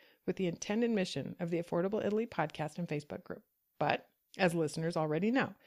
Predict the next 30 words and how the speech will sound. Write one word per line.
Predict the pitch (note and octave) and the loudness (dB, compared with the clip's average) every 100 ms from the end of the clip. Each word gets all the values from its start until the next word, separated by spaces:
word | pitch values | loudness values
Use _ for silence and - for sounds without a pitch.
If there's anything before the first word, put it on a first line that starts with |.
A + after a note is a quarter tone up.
| - - - | -20 -8 -2
if | F3 | 2
I | F3+ | 4
haven't | A#3+ C4+ D#4+ | 4 2 0
actually | D#4+ - F4 | -2 -2 2
used | D4 C#4 C#4+ D4 | 4 2 0 -4
a | A3 | -2
service | - G3+ C4 D4 | 0 2 2 2
or | D#4 | 2
a | |
professional, | - F4+ A3+ - E3+ F3 - | 0 0 0 0 -2 -2 0
I | G3 F3 | 0 0
can't | - F#3 D#4 C4+ | 0 -4 -2 0
and | C4+ | 2
won't | G#3 E3 - | 2 2 0
make | F#3+ | 0
a | F#3+ | 0
personal | - D3 - D#3+ | 0 -2 0 -2
recommendation. | D3+ C#3+ F3 G3+ A3+ C#4 D4 - F3+ - - - - | -2 -4 -2 0 2 2 0 -6 -8 -14 -20 -20 -8
So | - - G#4+ | -6 -2 4
I'm | C4+ | 6
interviewing | F3+ C#3+ D3 D3 - - - | 6 2 -2 -4 -6 -14 -4
Paolo, | D#3+ C3+ - - | -2 -2 -4 -6
just | - E3+ | -2 0
as | A3 | 0
many | G#3 E3 F#3 | 0 0 0
of | A3 | -2
you | A#3+ A#3+ | 0 0
will | F#3 | 2
be. | - - F#3+ _ - - _ - | 0 -6 -10 _ -20 -20 _ 4
But | G3 | 4